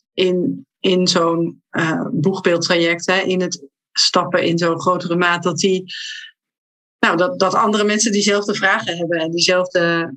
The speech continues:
onzekerheden. En, eh, op een of andere manier was het daardoor voor mij helemaal, <laughs> helemaal geen issue meer.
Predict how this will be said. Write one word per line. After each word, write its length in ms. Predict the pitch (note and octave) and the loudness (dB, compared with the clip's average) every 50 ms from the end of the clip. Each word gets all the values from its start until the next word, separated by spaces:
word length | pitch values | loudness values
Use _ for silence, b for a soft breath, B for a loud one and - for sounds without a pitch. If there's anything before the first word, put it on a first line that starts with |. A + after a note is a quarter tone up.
| - | -6
onzekerheden. 960 | _ - F#3+ F#3 F3+ G3 F#3+ G3+ F#3+ G#3 F3+ F3 E3+ E3+ E3 E3 E3 E3 D#3+ D#3 - | _ 0 0 2 2 2 2 2 0 0 0 0 0 0 0 -2 -2 -2 -4 -4 -4
En, 180 | E3+ E3+ E3 | -2 -2 -2
eh, 180 | E3+ D#3+ E3 - | -2 -2 -4 -6
op 80 | E3 - | -2 0
een 60 | A#3+ | 2
of 60 | C4 | 2
andere 100 | C4+ C#4 C4+ | 4 4 4
manier 160 | B3+ B3+ B3 | 2 2 2
was 160 | A#3 A#3 A3+ A3+ | 2 0 0 0
het 80 | A3 | 0
daardoor 300 | A3 G#3+ G#3+ G#3+ G#3+ G#3 | 0 0 0 0 0 -2
voor 100 | - A3 | -2 -2
mij 160 | G#3+ G#3 G3+ | 0 0 2
helemaal, 280 | G#3 G#3 G#3+ A3 A3+ A3 | 0 0 0 0 0 -2
<laughs> 260 | - - - - - | -2 -4 -10 -8 -2
helemaal 240 | - C4+ C4+ C4 C4+ | 0 2 2 2 2
geen 100 | - C4 | 0 0
issue 300 | B3 C4 B3 - B3+ G#3 | 0 0 0 2 2 2
meer. 240 | G3 F#3 F3 F3 | 0 0 -2 -4